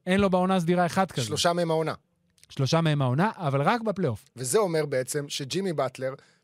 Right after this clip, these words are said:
Speaker 2: מקבל מאיתנו באופן רשמי את התואר, השחקן הטוב בעולם ביחס... ליכולת בין העונה הסדירה לפלייאוף. לא, אתה לא חושב?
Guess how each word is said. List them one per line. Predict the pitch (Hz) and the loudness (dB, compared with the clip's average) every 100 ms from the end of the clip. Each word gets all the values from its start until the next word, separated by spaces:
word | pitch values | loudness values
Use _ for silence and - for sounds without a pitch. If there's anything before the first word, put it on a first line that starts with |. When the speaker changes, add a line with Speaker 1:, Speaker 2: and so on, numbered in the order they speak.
| - | -12
Speaker 2:
מקבל | 135 147 175 | -6 -2 -2
מאיתנו | 170 160 160 156 135 123 _ _ - | -2 -2 -2 -2 -4 -12 _ _ -2
באופן | 156 165 160 | -2 0 -4
רשמי | 143 - 160 180 | -4 -4 -4 -4
את | 151 | -4
התואר, | 127 170 190 202 - _ _ - | -4 0 2 2 -4 _ _ -12
השחקן | 135 - - 185 196 | -6 -6 -4 -2 -2
הטוב | 185 - 202 165 | -4 0 0 0
בעולם | 175 160 151 165 202 233 _ _ _ | 2 2 2 0 -2 -6 _ _ _
ביחס... | 113 156 185 190 196 - - - _ _ _ | -4 0 2 2 0 -2 -4 -6 _ _ _
ליכולת | 135 156 147 - 190 147 | -4 -2 0 0 0 0
בין | 170 180 | 0 0
העונה | 165 170 | 2 0
הסדירה | 151 147 160 | 0 0 0
לפלייאוף. | 160 143 123 - - _ _ _ _ _ _ _ _ _ _ _ _ _ _ _ _ _ _ _ _ _ _ _ _ _ _ _ _ _ _ _ - | 0 -2 -6 -6 -20 _ _ _ _ _ _ _ _ _ _ _ _ _ _ _ _ _ _ _ _ _ _ _ _ _ _ _ _ _ _ _ -6
לא, | 143 208 | -2 0
אתה | 147 | 0
לא | 151 | -2
חושב? | 190 226 | -2 -2